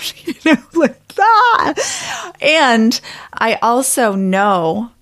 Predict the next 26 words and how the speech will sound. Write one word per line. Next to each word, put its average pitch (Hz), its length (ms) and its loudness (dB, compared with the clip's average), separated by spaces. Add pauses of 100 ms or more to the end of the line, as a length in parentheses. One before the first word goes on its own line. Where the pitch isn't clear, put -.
that 208 180 -2
something 208 680 0
deeper 190 680 0
is 175 160 0
happening 185 960 0
and, 185 280 0
and, 185 220 0
like, 175 260 -2
all 185 240 2
of 190 180 0
this 185 260 0
is 185 160 -4
happening 185 800 0 (100)
for 247 760 -2
us 180 640 -2
in 208 180 0
this 208 240 0
way 208 460 0
that 220 140 0
it's, 220 240 -2
like, 202 560 -2
creating 214 640 2
that 196 300 0
discomfort, 214 840 0
that 180 320 -2 (160)
edge, 196 680 2